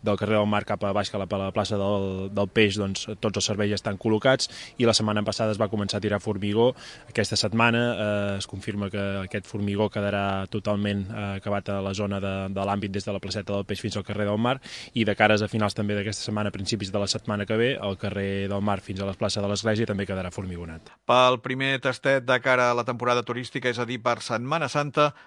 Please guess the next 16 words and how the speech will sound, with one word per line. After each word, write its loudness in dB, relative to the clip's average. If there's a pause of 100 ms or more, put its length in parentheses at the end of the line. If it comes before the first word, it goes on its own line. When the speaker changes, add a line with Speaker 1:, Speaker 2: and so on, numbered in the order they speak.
(120)
Speaker 2:
el 2
carrer 0
no -4
estarà -2 (180)
accessible -4
pels -2
cotxes, -4 (340)
però 0
sí -8
per -2
a -4
vianants. -2 (340)
I -4
es -12
podran -2
celebrar 0